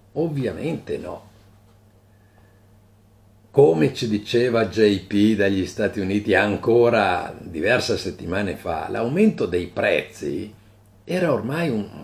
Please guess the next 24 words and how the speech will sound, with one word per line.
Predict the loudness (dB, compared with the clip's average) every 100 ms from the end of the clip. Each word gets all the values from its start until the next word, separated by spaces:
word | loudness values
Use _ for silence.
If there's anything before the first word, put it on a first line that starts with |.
| -12
una | -10 -10
prassi | -4 0 0 -2 -4
consolidata. | -4 -6 -8 -8 -4 -2 -2 -4 -10 -14 -16 -20 _ _ _ _ _ _ _ _ _ _ _ _ _ _
E | -10 -4
come | -4 -4
sempre | -4 -2 -2 0
accade, | 0 2 0 0 0 2 0 -2 -12 -20 _ _ _ _ _
Quel | -6 -4
che | -8
succede | -8 -10 2 2 4 0
negli | -2 -6 -6
Stati | -2 -2 4
Uniti | 2 2 -4 -6 -6
poi | -4 -6 -6
dopo | -6 -6 -6 -6
si | -4 -4
replica | -6 -8 -10 -8 -4 -4 -6
in | -8 -8
Europa. | -6 0 2 2 -2 -14 -20 -20 _ _ _ _ _ _ _ _ _ _ _ _ _ _ _
Al | -4
momento | -2 2 2 2 0
non | -4
siamo | -4 -4 -2 -4
ancora, | -2 2 4 4 0 -4